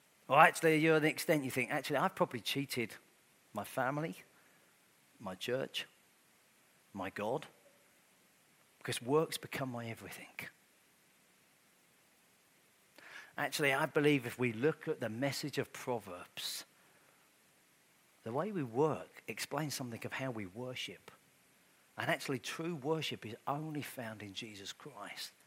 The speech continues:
True purpose, true identity, true rest is really found in him. I would love us to pray.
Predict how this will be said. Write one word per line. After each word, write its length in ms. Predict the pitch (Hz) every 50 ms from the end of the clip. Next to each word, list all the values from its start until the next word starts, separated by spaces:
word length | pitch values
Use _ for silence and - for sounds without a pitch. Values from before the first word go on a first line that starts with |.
| _ _ _ _ _ _ _ _ _ _ _ _ _ _ _ _
True 240 | - - - 185 151
purpose, 580 | - - - - 165 160 160 - - - - -
true 320 | - - - - 175 160
identity, 800 | 151 143 151 127 - - 147 143 151 156 - - - - - 110 - -
true 380 | - - - 160 160 160 151 143
rest 460 | 151 196 185 - - - - - - - - - - -
is 220 | - 143 131 - -
really 560 | 113 117 127 143 156 165 170 165 156 151 151 - - - - -
found 600 | - - - - 135 139 143 143 151 147 143 135 - - - - - _
in 180 | - 139 131
him. 340 | 120 107 117 - - - - - - _ _ _ _ _ _ _ _ _ _ _ _ _ _ _ _ _ _ _ _ _ _ _ _ _ _ _ - - - - - _ _ _ _ _ _ - - _ - _ - _ _ _ _ _ _ _ _ _ _ _ -
I 80 | 113 113
would 140 | 107 107 113
love 180 | 117 120 120
us 160 | 135 131 - -
to 120 | - 147
pray. 420 | - - - 151 151 - - 120